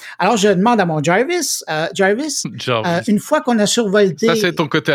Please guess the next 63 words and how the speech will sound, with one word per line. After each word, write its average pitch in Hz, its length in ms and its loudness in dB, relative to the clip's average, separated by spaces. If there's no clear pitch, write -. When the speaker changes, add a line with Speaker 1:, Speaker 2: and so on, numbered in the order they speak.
Speaker 2:
Iron 135 180 2
Man, 156 260 2
un 113 100 -2
peu. 101 200 -8
Speaker 1:
Ouais, 339 240 -2
ben, 151 360 0
<laughs> 165 200 -6
je 175 280 -4
voulais 165 200 -6
pas 156 60 -6
le 160 40 -6
dire. 233 220 -4
Mais 202 160 4
je 147 60 -2
lui 202 60 4
demandais, 247 380 2
j'ai 202 120 -2
dit, 196 200 0
une 220 140 2
fois 294 180 0
que, 247 100 -2
ouais, 180 200 2
mais 165 120 0
si - 180 -2
c'était 214 280 0
Iron 180 220 0
Man, 202 240 4
c'est 175 140 -4
pas 180 80 0
moi 190 160 4
qui 190 80 -10
m'occuperais 165 280 -6
de 180 40 -2
la 175 60 0
voiture. 156 380 -4
Mais 220 320 4
donc, 220 380 2
je 160 120 2
demande 214 280 4
à 190 100 4
Jarvis, 170 600 0
euh, 165 200 0
j'ai 151 160 -4
dit, « 170 240 -4
Mais, 180 240 2
euh, 165 60 0
combien 247 320 2
de - 40 -4
temps - 140 -2
on - 20 0
doit 196 140 2
faire, 220 320 0
euh, 156 240 0
fonctionner 202 400 2
la 208 80 4
voiture 175 460 -2
une 175 160 2
fois 254 180 0
qu'on 196 160 -2
a 170 40 0
survolté 160 400 -2
la 190 120 -2
batterie ? » 147 340 -8